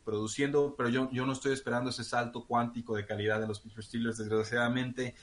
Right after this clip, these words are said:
por la debilidad que tienen en la secundaria. Creo que no la han resarcido. Les gusta mucho contratar atletas en lugar de, de jugadores más balanceados que quizás no sean tan atléticos,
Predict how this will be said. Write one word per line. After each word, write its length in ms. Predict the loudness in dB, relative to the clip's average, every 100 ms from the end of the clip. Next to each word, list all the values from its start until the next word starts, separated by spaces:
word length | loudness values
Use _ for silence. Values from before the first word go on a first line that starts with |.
| -20 -2
por 160 | 2 4
la 80 |
debilidad 480 | 2 2 2 2 0
que 80 | -4
tienen 240 | -2 0
en 80 | 2
la 80 | 0
secundaria. 500 | -4 -6 -4 -4 -4
Creo 160 | -4 -4
que 120 | -2
no 120 | 0 0
la 80 |
han 80 | 0
resarcido. 640 | -4 -6 -6 -4 -2 -4 -2
Les 140 | -4
gusta 260 | -4 -4 -2
mucho 320 | 0 -2 -6
contratar 380 | -6 -8 -6 -4
atletas 440 | -2 -4 -6 -10
en 80 | -8
lugar 280 | -4 -4 -4
de, 260 | -2 -4 -6 -20 -10 -8
de 60 |
jugadores 400 | 0 2 4 2
más 160 | 0 0
balanceados 520 | 0 0 0 0 0
que 120 | -6
quizás 340 | -12 -6 -4 -4
no 80 |
sean 220 | -4 -6 -2
tan 140 | -2
atléticos, 720 | -2 -2 -4 -6 -10 -10